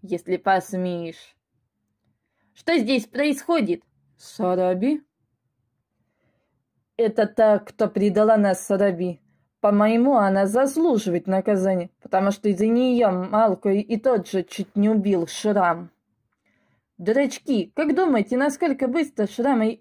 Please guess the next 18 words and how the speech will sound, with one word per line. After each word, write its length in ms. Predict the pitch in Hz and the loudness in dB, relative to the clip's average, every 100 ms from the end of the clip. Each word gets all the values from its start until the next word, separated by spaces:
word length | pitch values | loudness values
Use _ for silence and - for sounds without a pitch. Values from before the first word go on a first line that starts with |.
| - | -6
его 260 | 240 247 240 | -2 0 -2
гена 380 | 214 330 359 | -2 -2 -2
придут 520 | 214 214 294 320 240 214 | -4 -2 -2 -2 -2 -2
убить 340 | 214 220 - | -2 -4 -4
вас 300 | 196 254 214 | -2 0 0
за 160 | 202 233 | -2 -2
то, 200 | 381 381 | -2 -4
что 280 | - 240 | -4 -4
вы 440 | 226 254 285 - - | -2 -2 -2 -4 -6
напали 480 | 214 226 240 330 214 | -2 -2 0 0 0
на 180 | 185 214 | 0 0
одну 200 | 220 302 | 0 -2
из 200 | 277 214 | -2 -2
его 260 | 202 233 226 | -2 0 -2
верных 360 | 240 269 233 | -2 -2 -2
львиц? 240 | 202 175 - _ _ _ _ _ _ - | -4 -6 -10 _ _ _ _ _ _ -2
Но, 180 | 240 | 0
Сараби... 680 | 240 381 381 370 214 202 | 0 0 2 2 0 -4